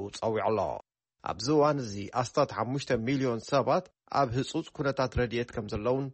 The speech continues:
እቶም ሰለስተ ርብዒ ካብኦም ድማ ብሰንኪ እቲ ዘሎ ኲናት ክብጽሑ ዘይኽእሉ ምዃኖም ፕሮግራም መግቢ ዓለም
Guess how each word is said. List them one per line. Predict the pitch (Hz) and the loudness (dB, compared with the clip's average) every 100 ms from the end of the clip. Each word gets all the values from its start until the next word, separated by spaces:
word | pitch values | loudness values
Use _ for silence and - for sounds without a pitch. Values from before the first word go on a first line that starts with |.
| - _ - | -12 _ -8
እቶም | 127 160 147 | -2 0 0
ሰለስተ | 127 131 160 - 147 | 2 0 0 0 0
ርብዒ | 127 139 131 - 120 | 2 0 0 -4 -4
ካብኦም | - 120 120 113 | -2 -2 -2 -6
ድማ | 110 127 131 - _ _ | -2 0 0 -4 _ _
ብሰንኪ | 98 104 127 113 | -12 -2 -2 0
እቲ | 117 - 120 | -4 -4 -4
ዘሎ | 107 110 107 | -2 -2 -4
ኲናት | 117 120 127 - - _ _ | -2 -2 -2 -6 -20 _ _
ክብጽሑ | - 135 135 - 117 113 113 101 | -2 0 0 -4 -2 -2 -4 -4
ዘይኽእሉ | 101 151 139 107 110 110 104 | 2 2 2 -2 -4 -4 -6
ምዃኖም | 110 117 131 139 151 - _ _ | -2 2 2 2 -2 -6 _ _
ፕሮግራም | 156 139 117 113 101 135 | 0 0 0 -4 -6 -4
መግቢ | 127 101 95 | -2 0 -2
ዓለም | 95 92 | -2 -4